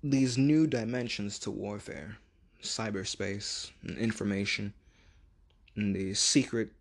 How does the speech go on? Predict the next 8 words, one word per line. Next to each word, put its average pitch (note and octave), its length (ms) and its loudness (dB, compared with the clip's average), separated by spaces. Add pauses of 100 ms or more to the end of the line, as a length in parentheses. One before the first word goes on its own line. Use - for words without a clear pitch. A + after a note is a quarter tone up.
dimension G#2+ 600 -2
of F2+ 120 -10
intelligence, A2 800 -4 (840)
again, A2+ 540 0 (240)
these A#2 240 0
factors, A#2 580 -4
they G#2+ 280 -2
are G2+ 240 -6